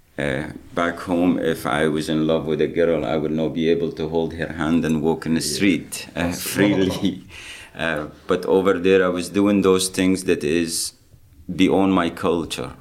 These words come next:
Speaker 1: beyond my principles. And, um, when all these kind of things happened, uh, it created a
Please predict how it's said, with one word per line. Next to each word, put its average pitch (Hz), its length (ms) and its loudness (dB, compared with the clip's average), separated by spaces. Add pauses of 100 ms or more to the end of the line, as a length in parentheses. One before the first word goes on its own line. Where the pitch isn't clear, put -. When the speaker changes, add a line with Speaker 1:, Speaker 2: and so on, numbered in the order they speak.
(400)
Speaker 1:
beyond 76 480 0
my 80 140 0
principles. 69 1000 -4 (640)
And, 73 500 -4
um, 76 720 -2 (1900)
when 92 200 4
all 117 160 4
these 127 180 2
kind 104 180 -2
of 92 80 -4
things 107 280 -2
happened, 82 760 -2 (180)
uh, 76 460 -2 (840)
it 85 100 -2
created 92 520 2
a 71 340 0